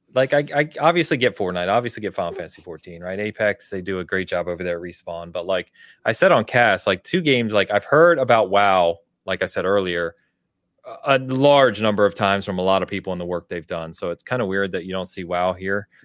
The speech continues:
Um, and I, you know, I'm biased, I know that, but I would seriously, given this year, just twenty twenty-three,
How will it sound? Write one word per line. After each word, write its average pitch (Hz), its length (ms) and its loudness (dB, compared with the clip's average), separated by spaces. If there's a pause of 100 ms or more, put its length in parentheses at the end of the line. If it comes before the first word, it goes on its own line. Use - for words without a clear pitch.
(160)
Um, 92 360 2
and 104 140 2
I, 143 340 2 (120)
you 123 160 -6
know, 107 140 2
I'm 113 120 0
biased, 104 380 2
I 98 80 -2
know 101 200 -2
that, 117 240 2
but 104 80 0
I 117 140 4
would 101 240 -2
seriously, 113 460 -2
given 101 360 -2
this 135 260 0
year, 143 260 4
just 131 200 -4
twenty 127 340 -2
twenty-three, 127 680 -2